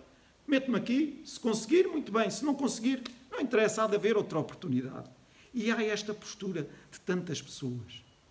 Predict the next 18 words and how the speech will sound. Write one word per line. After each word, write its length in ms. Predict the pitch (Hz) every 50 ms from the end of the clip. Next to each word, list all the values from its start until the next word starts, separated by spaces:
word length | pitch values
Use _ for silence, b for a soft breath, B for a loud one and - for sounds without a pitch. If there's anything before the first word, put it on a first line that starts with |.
| _ _ _ _ _ _ _ _ _ _ _ _ _ _ _ _ _ _ _ _ _ _ _ - _
Mas 140 | 185 180
quando 220 | - - 233 226 226
estamos 360 | - - 220 208 202 175 143
interessados 600 | 175 175 170 170 131 - - 185 170 175 135 120
e 60 | 156
empenhados, 800 | 185 180 165 - - 131 131 147 160 151 139 117 - - - - - - _ _ _ _ _ _ _ _
nós 140 | - 208 -
fazemos 420 | - 190 156 196 214 185 131 -
tudo 300 | - - 202 190 151 147
o 20 |
que 80 | 120 -
está 140 | - - 170
ao 120 | 160 147
nosso 280 | 135 143 139 135 - -
alcance 460 | 156 139 - - 165 151 131 - - B B B B B B B -
para 180 | - 185 160 143
chegarmos 500 | - - 170 151 180 170 160 143 123 127
lá, 280 | 156 147 135 120 127